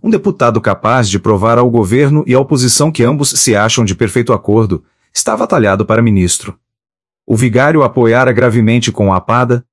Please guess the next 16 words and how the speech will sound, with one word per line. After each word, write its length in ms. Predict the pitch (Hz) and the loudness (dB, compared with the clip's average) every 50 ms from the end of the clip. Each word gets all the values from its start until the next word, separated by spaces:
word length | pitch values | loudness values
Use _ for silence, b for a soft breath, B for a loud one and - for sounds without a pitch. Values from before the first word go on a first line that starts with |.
| _ _ _ _ _ _ | _ _ _ _ _ _
o 80 | - 113 | -2 0
subdelegado 760 | - - 139 139 135 135 151 - 127 107 127 131 131 120 117 | 0 0 0 0 0 0 2 2 2 2 0 0 0 0 0
se 120 | - - | 0 0
erguera 400 | 123 107 92 98 110 113 113 101 | 0 0 0 0 0 2 2 2
nas 200 | 95 98 104 - | 2 0 -2 -2
pontintinhas 600 | - - 120 113 - 120 104 - - 123 117 104 | -2 -2 -2 0 0 0 0 0 0 0 0 0
dos 200 | 87 98 95 - | 0 -2 -4 -4
pés, 480 | - - - 92 90 82 - - - - _ _ | -4 -4 -4 -2 -2 -2 -4 -6 -8 -10 _ _
arrebatado 600 | _ - 98 117 117 117 107 - 123 117 117 117 | _ -2 -2 0 0 0 0 0 0 0 0 0
como 280 | - 120 113 113 113 117 | 0 0 2 2 2 2
um 140 | 123 123 120 | 2 2 2
balão 380 | 113 120 110 110 127 147 160 | 2 2 2 2 2 2 2
pela 280 | 151 131 123 113 113 113 | 0 0 0 2 2 2
eloquência 520 | 117 113 117 107 - 113 113 110 - 110 | 2 2 0 0 0 0 0 0 0 0
do 80 | 95 98 | -2 0
deputado. 680 | 90 101 - - 98 - - 78 69 67 - 90 - | -2 -2 -2 -4 -4 -4 -4 -6 -6 -6 -10 -16 -20